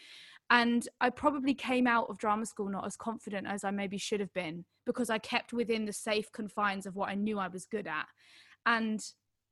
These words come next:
actually, having worked now and been put in jobs that have pushed me, I've realised that had I done that before, maybe I would have been even further ahead than I am now or, or whatever. But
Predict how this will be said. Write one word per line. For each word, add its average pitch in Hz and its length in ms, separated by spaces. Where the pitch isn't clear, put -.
actually, 226 720
having 233 640
worked 226 540
now 180 340
and 220 120
been 233 140
put - 240
in 254 140
jobs 240 260
that - 140
have 247 340
pushed - 320
me, 233 440
I've 254 280
realised 262 440
that 208 140
had 233 140
I 226 80
done 247 300
that 208 240
before, 233 800
maybe 240 280
I 226 80
would 240 140
have 247 140
been 240 140
even 233 320
further 277 300
ahead 226 340
than 226 140
I 220 140
am 214 200
now 214 260
or, 190 160
or 247 120
whatever. 214 440
But 240 220